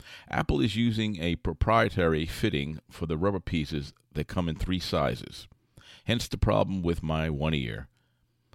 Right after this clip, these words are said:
They need to release more sizes for people with weird ear canals like me. I-, I'm enjoying them, and I have to say, for the small,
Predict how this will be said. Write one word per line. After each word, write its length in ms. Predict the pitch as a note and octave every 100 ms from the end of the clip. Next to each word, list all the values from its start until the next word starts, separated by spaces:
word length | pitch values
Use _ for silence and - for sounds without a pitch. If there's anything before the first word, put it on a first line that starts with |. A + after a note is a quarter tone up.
| _
They 120 | -
need 240 | C3+ D#3+ C3+
to 220 | B2 G#2
release 400 | G2 G#2 G#2+ -
more 460 | G2 G#2+ G#2 G#2+ -
sizes 500 | - A2 F#2+ E2+ E2+
for 140 | -
people 400 | D#2+ G#2 - G2
with 240 | E2 D#2 -
weird 580 | A1+ B1+ F2+ G2+ G#2+ G2
ear 180 | D#2+ F2+
canals 600 | E2+ D2 C#2 B1 C2+ - _ _ _ -
like 560 | D2 D2+ D#2+ F2 -
me. 360 | C#2+ C2 G1+ - _ _ _ _ _ _ _ _ _ _ _ _ _ _ _ _ _
I-, 340 | - C4+ - F3+
I'm 100 | F3+
enjoying 480 | A2+ F2 E2 D#2+ E2
them, 320 | F2 F2+ F#2
and 360 | G#2+ G2+ G#2+ G2 _ _ -
I 120 | A2+
have 180 | B2 B2
to 60 |
say, 280 | A2+ A2+ G2
for 260 | G2 G2 E2+
the 300 | F2 E2+ E2
small, 680 | - A2 G#2+ G#2+ G#2 -